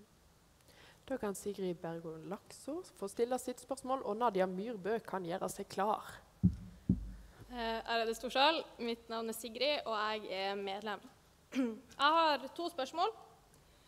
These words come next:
Speaker 2: Det første, det omhandler dette, eh, som, eh, både Hege og Marianne har snakket litt om, eh, at mange som tar abort føler at valget blir litt, eh, forhastet. At det, de har rett og slett litt for dårlig tid til å tenke seg om. Eh, det er nå,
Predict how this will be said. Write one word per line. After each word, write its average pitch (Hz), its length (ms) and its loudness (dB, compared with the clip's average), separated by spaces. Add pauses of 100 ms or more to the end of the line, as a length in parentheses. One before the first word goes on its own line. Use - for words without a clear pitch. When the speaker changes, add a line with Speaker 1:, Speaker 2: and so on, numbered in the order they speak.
(220)
Speaker 2:
Det 294 160 6
første, 349 300 0
det 302 120 6
omhandler 302 520 2
dette, 240 280 0 (240)
eh, 208 140 -2
som, 233 240 -4 (120)
eh, 208 220 -4
både 240 260 0
Hege 247 300 0
og 233 80 2
Marianne 208 360 0
har 196 120 0
snakket 233 280 -4
litt 196 200 -2
om, 208 140 -2 (640)
eh, 214 240 -4
at - 320 -8
mange 277 440 0
som 240 160 -8
tar 262 260 2
abort 277 260 -2
føler 262 360 -2
at - 280 -14
valget 240 440 2
blir 247 180 2
litt, 202 320 -6
eh, 208 200 0
forhastet. - 520 -2 (340)
At 226 120 -6
det, 233 100 -2 (220)
de 233 100 -4
har 247 200 2
rett 254 160 -4
og - 60 -10
slett 220 200 -6
litt 220 180 -8
for 208 120 -12
dårlig 226 380 0
tid 262 300 -2 (560)
til 226 120 -2
å 220 40 -6
tenke 214 220 -2
seg - 160 -4
om. - 80 -16 (300)
Eh, 220 140 -2
det 226 180 2
er - 20 0
nå, 233 140 0